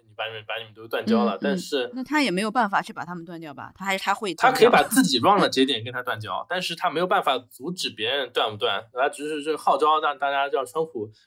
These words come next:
Speaker 1: 让右人不要骚扰我们，对吧？但这个，就有可能右人就变成左人了，然后就过来加入你了，就 whatever，对吧？他没有办法阻止协议在干什么，协议设计好了，就比如说 email A 发到 email B 就是会收到，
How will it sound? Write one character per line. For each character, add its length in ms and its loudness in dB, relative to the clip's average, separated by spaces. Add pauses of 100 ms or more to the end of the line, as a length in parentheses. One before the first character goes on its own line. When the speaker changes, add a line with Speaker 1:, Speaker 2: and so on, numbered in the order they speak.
Speaker 1:
让 160 -2
右 140 4
人 200 4
不 100 0
要 340 2
骚 240 0
扰 100 6
我 80 4
们， 220 -4
对 120 -4
吧？ 80 -10 (320)
但 160 -2
这 140 2
个， 380 2
就 180 -10 (240)
有 140 -2
可 100 -2
能 140 -4
右 100 2
人 160 -2
就 60 -6
变 100 -2
成 100 -6
左 220 -8
人 180 -6
了， 140 -10
然 80 -8
后 80 -4
就 140 -12
过 160 -4
来 200 -2
加 180 -2
入 120 2
你 120 -10
了， 140 -20
就 140 -20 (260)
whatever， 460 2
对 100 -4
吧？ 80 -4 (320)
他 100 2
没 80 8
有 40 10
办 100 8
法 60 8
阻 180 6
止 140 4
协 260 2
议 160 4
在 100 6
干 200 0
什 80 -12
么， 280 -12
协 260 -2
议 140 2
设 200 2
计 100 0
好 220 2
了， 160 0
就 160 0
比 60 -14
如 120 -8
说 200 -8
email 440 0
A 140 -2
发 180 2
到 80 2
email 260 -2
B 200 -10
就 120 -2
是 60 -2
会 120 -2
收 180 -6
到， 260 -6